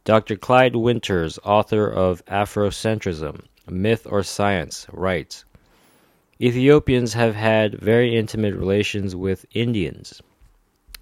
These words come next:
In fact, in antiquity, the Ethiopians ruled much of India." Yeah, this is why in the Bible, in the books,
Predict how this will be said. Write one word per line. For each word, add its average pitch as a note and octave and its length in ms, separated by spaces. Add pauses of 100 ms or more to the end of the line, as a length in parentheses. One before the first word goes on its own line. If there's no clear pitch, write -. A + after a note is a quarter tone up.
(440)
In A#2+ 120
fact, C#3 520
in G#2 220
antiquity, B2+ 640
the A2 240
Ethiopians G#2+ 760
ruled G2 460
much E2+ 280
of F2 160
India." E2 440 (880)
Yeah, F#2+ 260
this F2+ 260
is G2+ 160
why G#2 280
in F#2+ 280
the F2 60
Bible, C3 680 (240)
in F#2 120
the F2+ 60
books, B2+ 500